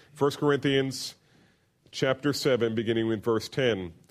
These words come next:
"But to the married I give instruction, not I, but the Lord, that the wife should not leave her husband, but if she does leave, she must remain unmarried, or else be reconciled to her husband, and that the husband should not divorce his wife.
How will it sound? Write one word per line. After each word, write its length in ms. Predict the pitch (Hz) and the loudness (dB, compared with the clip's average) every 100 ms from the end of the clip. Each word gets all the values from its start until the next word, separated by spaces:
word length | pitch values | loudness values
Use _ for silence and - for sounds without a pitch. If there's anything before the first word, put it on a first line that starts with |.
| - - _ - | -20 -20 _ -6
"But 100 | 147 | 0
to 80 | 180 | 2
the 80 | |
married 340 | 190 226 233 208 | 4 4 4 4
I 120 | 190 | 4
give 160 | 165 175 | 2 2
instruction, 680 | 165 - 175 160 - 143 | 0 2 0 2 0 2
not 220 | 131 139 | 4 4
I, 240 | 143 147 135 | 4 4 2
but 140 | 123 | 0
the 60 | 127 | 0
Lord, 440 | 127 160 143 113 | 2 4 4 2
that 100 | 104 | 0
the 80 | 117 | 0
wife 240 | 117 127 | 2 2
should 220 | 123 - 120 | 0 -2 0
not 200 | 123 127 | 0 2
leave 220 | 127 113 | 0 2
her 140 | 113 | 2
husband, 560 | 120 131 - 107 95 98 | 2 0 -2 -4 -2 -2
but 120 | 104 | -2
if 120 | 107 | -2
she 100 | - | -6
does 380 | 87 123 131 - | 0 2 2 -2
leave, 320 | 95 92 98 | -4 -4 -6
she 180 | - - | -8 -8
must 260 | 95 104 104 | -6 -6 -4
remain 240 | 98 104 | -4 -2
unmarried, 600 | 95 90 110 113 92 92 | -4 -2 0 0 0 -4
or 180 | 90 95 | -4 -4
else 240 | - - - _ _ - - _ - | -4 -8 -20 _ _ -20 -20 _ -10
be 140 | 98 104 | -4 0
reconciled 600 | 123 123 104 110 95 92 | 0 -2 -2 0 0 0
to 120 | 123 | -2
her 80 | 123 | 0
husband, 500 | 147 127 113 90 82 - - - | 0 -2 -4 -6 -10 -20 -12 -4
and 100 | 147 | -2
that 100 | 175 | 0
the 100 | 185 | 0
husband 500 | 208 240 - 170 143 | 2 2 0 -2 0
should 140 | 170 | 0
not 180 | 151 147 | 2 0
divorce 340 | 160 131 135 | 0 0 0
his 160 | 160 151 | 0 -2
wife. 540 | 175 165 110 - - | 2 2 2 -2 -20